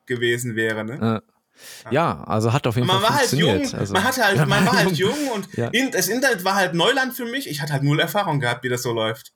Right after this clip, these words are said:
Speaker 2: Klar.
Speaker 1: Ja.
Speaker 2: Ja, ich meine, äh, wie du schon sagst, also ich bin da ja Ende der neunziger rein und, äh, das war für mich ja auch super faszinierend. Also und wirklich Neuland, ne, zu dem
Speaker 1: Ja.
Speaker 2: Zeitpunkt, kann ich auch sagen. Ich weiß noch, bei uns im Ort,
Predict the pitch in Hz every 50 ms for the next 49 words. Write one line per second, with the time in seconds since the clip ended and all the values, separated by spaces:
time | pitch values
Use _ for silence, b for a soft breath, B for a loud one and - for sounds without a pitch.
0 | _ _ _ - - 117 120 101 92 90 _ _ _ _ _ _ B B B B
1 | B 120 120 107 98 120 139 123 87 82 82 - 113 110 117 117 110 101 104 107
2 | 101 - - - - - 107 104 98 - 107 104 131 156 - - 98 98 101 -
3 | - 113 110 107 107 107 101 - 113 117 107 107 101 98 95 95 117 131 - -
4 | - - 139 135 123 135 143 151 156 143 - 104 104 - - - - 104 101 98
5 | 98 B B B B B B B B - 95 - 110 107 98 104 90 107 - 117
6 | 131 123 - - - - - 113 - - - 113 - - - - 107 110 110 131
7 | 175 220 120 101 92 90 - - - - _ - 98 101 90 98 107 107 101 95
8 | 104 101 - - - - 110 113 - 160 123 - - 107 110 110 107 101 98 98
9 | 98 92 92 90 87 - - 110 117 113 - 101 85 101 98 95 139 139 143 87
10 | 90 - - - 92 - 107 101 104 95 117 120 101 95 87 - 113 107 - 104
11 | - 98 110 107 - 104 101 87 104 113 131 - -